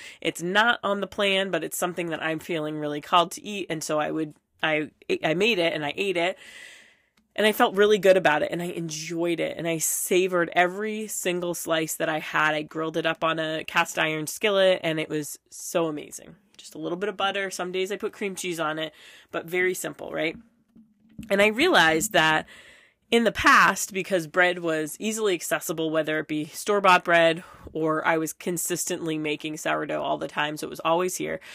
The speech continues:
I was eating bread just because, just because it was there. <laughs>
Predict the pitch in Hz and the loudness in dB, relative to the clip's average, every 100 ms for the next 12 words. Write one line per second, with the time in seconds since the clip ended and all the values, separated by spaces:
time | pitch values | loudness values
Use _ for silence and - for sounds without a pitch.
0 | - - - 285 349 - 185 185 160 156 | -16 -6 0 4 4 2 -4 -4 -4 -4
1 | 156 156 - 156 151 143 - - _ _ | -4 -8 -8 -6 -6 -6 -8 -12 _ _
2 | _ _ _ _ - - 147 - 139 - | _ _ _ _ -12 -10 -8 -6 -6 -6
3 | - 147 143 147 123 175 - 285 | -4 -2 -2 -2 -2 -2 2 2